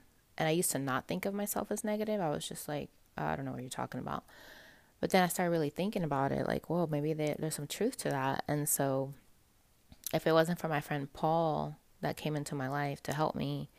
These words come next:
let go of these things, write them down, burn the paper, you know, that's what I had to do. I had to write down things, like, people's names that hurt me, things that they did that really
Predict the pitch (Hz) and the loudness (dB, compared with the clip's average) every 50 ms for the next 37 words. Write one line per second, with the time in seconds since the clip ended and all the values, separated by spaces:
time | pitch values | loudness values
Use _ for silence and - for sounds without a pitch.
0 | - - - - - - - - - - - - 165 160 147 131 - 156 160 156 | -20 -20 -20 -20 -20 -20 -20 -20 -20 -14 -2 0 2 2 2 2 2 2 2 2
1 | 147 135 143 143 - - - 143 143 143 139 139 139 143 - - - - - _ | 2 0 -2 -2 -2 -2 -2 -2 -2 -2 -4 -4 -6 -2 0 0 0 0 -2 _
2 | - 160 160 151 151 - 143 139 139 135 147 143 139 139 135 135 139 143 - - | -8 -4 -2 -2 -2 -2 -4 -4 -2 0 0 0 0 0 -2 -4 -4 -2 0 0
3 | 143 147 147 139 - - 143 131 - - 131 131 135 135 143 - - - - 151 | 2 2 0 0 0 0 0 0 0 0 -2 0 0 -2 -4 -8 -10 -6 -4 -2
4 | 151 139 131 131 131 147 151 160 - - - - 165 - - 190 185 170 - - | 0 0 0 -2 -2 -4 -6 -10 -12 -4 0 2 2 4 4 4 2 2 2 0
5 | 147 156 147 147 156 160 - - 151 147 147 151 147 - 151 143 139 143 - - | 0 2 2 4 2 2 0 -2 -2 0 0 0 0 0 -2 -2 -2 -4 -4 -4
6 | 143 143 143 139 - - - - _ - - 147 143 - - - 156 - - 156 | -2 -2 -4 -4 -4 -6 -6 -6 _ -6 -4 -4 -4 -2 -2 -2 -2 -2 -2 -4
7 | 147 147 - 151 151 147 143 143 143 156 156 147 160 - 160 147 - - - 151 | -4 -2 -2 -2 -2 -2 -2 -2 -2 -2 -2 -4 -2 0 0 0 0 0 -2 -2
8 | 147 147 151 151 - - - - - - - - - - - _ _ _ _ _ | -2 -2 -4 -6 -8 -12 -20 -20 -20 -20 -20 -20 -20 -20 -20 _ _ _ _ _
9 | _ _ _ - 165 160 156 151 - 151 151 151 147 143 139 147 143 143 143 143 | _ _ _ 4 4 4 4 4 2 2 2 2 0 2 2 2 2 2 2 0
10 | 139 147 143 - - - - 151 147 143 143 143 139 - | 0 0 0 2 0 0 0 0 0 0 0 0 -2 -4